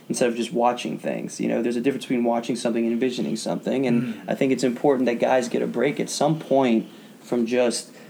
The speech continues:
Speaker 1: you know, digitally based media or attention, social media, and so on. So
Speaker 2: Yeah, imagination, creativity,
Speaker 1: Sure.
Speaker 2: innovation.
Speaker 1: Right.
Speaker 2: Like those,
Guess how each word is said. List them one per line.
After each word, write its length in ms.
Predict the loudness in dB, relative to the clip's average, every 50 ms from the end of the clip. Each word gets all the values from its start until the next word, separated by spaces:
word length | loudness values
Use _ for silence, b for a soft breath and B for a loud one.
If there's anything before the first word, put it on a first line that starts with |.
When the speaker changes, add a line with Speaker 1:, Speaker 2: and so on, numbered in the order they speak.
| B B -4
Speaker 1:
you 80 | -2 0
know, 120 | 0 0
digitally 680 | -2 -2 0 0 0 2 2 2 2 2 4 2 2 2
based 460 | 2 2 4 4 2 2 0 -4 -4
media 800 | -2 0 2 2 2 2 4 4 4 4 4 4 4 4 2 0 0
or 280 | 0 0 0 0 0
attention, 800 | -2 -6 -8 -10 -6 -2 -2 -2 -2 -2 -2 0 0 2 0 0 -2
social 360 | -2 -2 -2 -2 -2 -2 -2
media, 260 | -2 -2 -2 -2 -2
and 100 | -4 -4
so 200 | -4 -2 -2 -2
on. 160 | -2 -4 -4 0
So 80 | 2 4
Speaker 2:
Yeah, 120 | 4 4
imagination, 720 | 6 6 6 6 6 4 4 4 4 4 4 4 2 2 0
creativity, 680 | 2 2 2 4 2 2 2 2 2 2 2 4 4
Speaker 1:
Sure. 220 | 4 4 4 2 0 B B B
Speaker 2:
innovation. 800 | 4 6 8 8 6 6 6 6 6 6 6 6 6 6 6 6 4
Speaker 1:
Right. 300 | 4 2 0 -2 -2 -2
Speaker 2:
Like 140 | -2 2 6
those, 440 | 6 8 8 6 6 4 0 -4